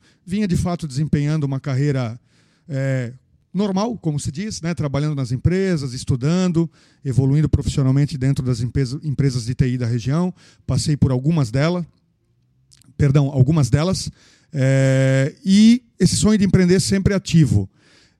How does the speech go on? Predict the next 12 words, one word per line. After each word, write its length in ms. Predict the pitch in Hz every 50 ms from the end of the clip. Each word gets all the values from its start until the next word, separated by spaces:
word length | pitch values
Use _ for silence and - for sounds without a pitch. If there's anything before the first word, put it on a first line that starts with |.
| _ _ _ _
Dentro 380 | 139 123 208 247 262 - 214 202
da 120 | 180 180
universidade, 760 | 190 233 254 208 208 160 - - 151 131 131 135 160 175 165
na 120 | 147 127 113
furb, 360 | - - 151 160 165 151 147
eu 140 | 135 127 123
sou 340 | - - - - 143 135
formado 480 | 120 - - 135 123 127 131 135 131 127
em 40 | 120
Ciências 400 | - - 135 135 131 - 131 113
da 80 | 123
Computação. 640 | - - 127 - - 135 127 - - 180 190 208 190